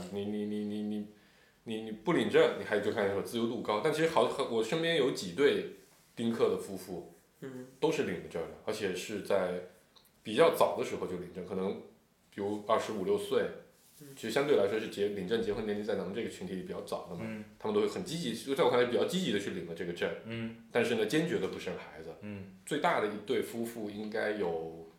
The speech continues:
Speaker 1: 四十二三的样子了。啊，
Speaker 3: 我觉得这个需要找机会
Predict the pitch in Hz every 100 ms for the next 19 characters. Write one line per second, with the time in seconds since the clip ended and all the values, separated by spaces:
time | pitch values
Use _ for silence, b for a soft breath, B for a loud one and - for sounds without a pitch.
0 | _ _ _ _ - - 131 113 123 131
1 | - 135 139 101 85 78 - - _ _
2 | _ _ 92 85 123 147 208 165 131 -
3 | 165 123 - - - b b b b 117
4 | 110 113 175 147